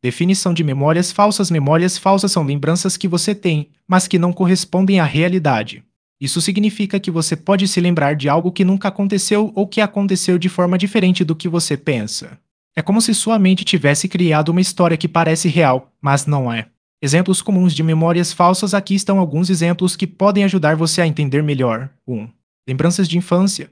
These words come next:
Você pode achar que se lembrou de um evento específico que nunca ocorreu. Dois. Fatos históricos. Algumas pessoas acreditam que eventos históricos aconteceram de uma maneira diferente do que realmente aconteceram.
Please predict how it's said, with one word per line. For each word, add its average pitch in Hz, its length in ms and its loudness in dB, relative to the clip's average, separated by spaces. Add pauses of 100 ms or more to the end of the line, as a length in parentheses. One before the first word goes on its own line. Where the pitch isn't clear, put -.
(160)
Você 156 200 0
pode 180 260 0
achar 190 320 2
que 196 120 -4
se 196 120 -2
lembrou 180 360 2
de 170 80 0
um 180 80 4
evento 185 320 2
específico 202 640 -2
que 185 100 -2
nunca 180 240 -2
ocorreu. 139 560 0 (340)
Dois. 143 460 2 (300)
Fatos 175 300 0
históricos. 127 760 -6
Algumas 175 380 -2
pessoas 190 400 -2
acreditam 190 500 -2
que 180 120 -4
eventos 170 360 -4
históricos 160 540 -4
aconteceram 190 640 -2
de 175 100 -2
uma 175 100 -2
maneira 175 360 -2
diferente 190 480 -2
do 175 100 -2
que 175 120 -4
realmente 165 520 0
aconteceram. 151 760 -4